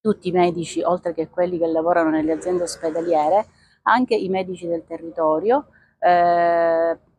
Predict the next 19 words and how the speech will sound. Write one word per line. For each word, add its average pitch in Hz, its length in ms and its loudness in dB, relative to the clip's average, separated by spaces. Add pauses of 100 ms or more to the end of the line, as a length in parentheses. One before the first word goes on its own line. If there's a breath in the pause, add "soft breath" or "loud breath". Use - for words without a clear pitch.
per, 226 320 4
eh, 170 800 2 (180)
diciamo, 175 600 -4
informare 196 500 2
anche 170 300 -6
a 175 40 -2
loro 170 260 -2
volta 208 360 0
il 165 100 -10
cittadino 214 680 -6 (240 loud breath)
che - 100 -8
deve 196 220 4
sap-, - 160 -12
deve 190 280 2
conoscere 175 680 0
questo 196 300 -10
tipo 170 280 -6
di 180 100 -8
medicina 180 680 -2